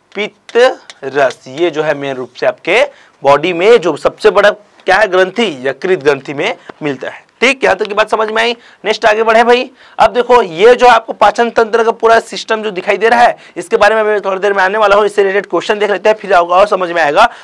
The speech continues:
हाँ, हमने बात किया था यकृत का, जो कि यहाँ भाई, यहाँ यकृत है, यहाँ पर पित्ताशय है, मतलब जहाँ पर पित्त रहता है उसे पित्त आशय, जहाँ पर पित्त पाया जाता है वो यकृत में ही एक पोर्शन है।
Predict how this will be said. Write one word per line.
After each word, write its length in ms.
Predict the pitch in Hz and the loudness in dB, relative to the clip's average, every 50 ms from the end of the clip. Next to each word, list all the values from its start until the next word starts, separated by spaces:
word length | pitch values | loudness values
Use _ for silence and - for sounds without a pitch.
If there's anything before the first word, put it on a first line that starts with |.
| - | -4
हाँ, 200 | - 185 139 - - | -2 -2 -2 -2 -4
हमने 200 | 160 180 202 220 | -4 -4 -2 0
बात 220 | 196 208 214 214 - | 2 2 2 2 0
किया 120 | 226 226 | -2 0
था 80 | 226 220 | 0 0
यकृत 380 | 214 196 185 - 220 233 226 - | 0 0 0 0 -2 -2 -2 2
का, 280 | 190 185 190 233 240 - - - - 156 | 4 4 4 4 2 0 -6 -14 -6 -4
जो 100 | 185 185 | -4 -4
कि 120 | 185 208 | -4 -2
यहाँ 320 | 190 208 175 190 214 226 | 0 0 2 2 2 2
भाई, 120 | 220 233 220 | 2 2 2
यहाँ 400 | 185 175 175 170 190 208 214 208 | 2 2 2 2 2 2 0 2
यकृत 420 | 190 185 180 - 220 226 220 - | 0 0 0 0 0 -2 0 2
है, 200 | 240 233 240 233 - - - - 170 | 2 2 2 0 -4 -8 -6 -2 0
यहाँ 180 | 185 196 214 214 | 2 2 2 4
पर 280 | 233 233 247 247 247 - _ _ - | 4 4 4 4 2 -2 _ _ -10
पित्ताशय 420 | 208 - - 202 196 202 - 247 | -6 -2 0 2 2 2 4 2
है, 140 | 240 214 190 | 2 2 2
मतलब 260 | 185 190 190 226 214 | 0 0 0 0 0
जहाँ 180 | 175 196 202 214 | 0 0 0 0
पर 140 | 220 226 220 | 0 -2 -2
पित्त 320 | - - 240 247 - - | -4 -6 -10 -6 -4 -2
रहता 320 | 240 226 226 226 226 240 240 | 0 2 2 2 2 2 2
है 60 | 226 | 2
उसे 180 | 214 202 226 226 | 2 2 0 -2
पित्त 320 | 226 - 233 220 - - | -2 -4 -10 -10 -8 -4
आशय, 380 | - - 190 196 202 202 220 202 | 0 2 2 2 2 2 0 2
जहाँ 160 | 185 190 190 | 2 0 0
पर 100 | 185 220 208 | 0 -2 -6
पित्त 440 | - - 214 202 - _ _ - 254 269 294 294 - - _ _ _ - | -6 -8 -10 -10 -12 _ _ 4 6 6 6 4 0 -10 _ _ _ 4
पाया 200 | 185 202 220 220 | 6 6 6 6
जाता 280 | 214 214 202 202 214 208 | 4 2 2 4 4 4
है 180 | 190 160 147 | 4 4 4
वो 200 | 156 170 190 214 202 | 4 4 4 4 4
यकृत 440 | 190 185 180 - 208 208 208 - | 4 2 2 0 -4 -4 -4 -4
में 80 | 196 202 | -2 -2
ही 100 | 202 208 | 0 2
एक 180 | 214 214 208 - | 0 0 -2 -2
पोर्शन 340 | 180 185 180 - 214 208 214 | -6 -6 -4 -2 0 2 2
है। 180 | 220 226 254 | 2 2 0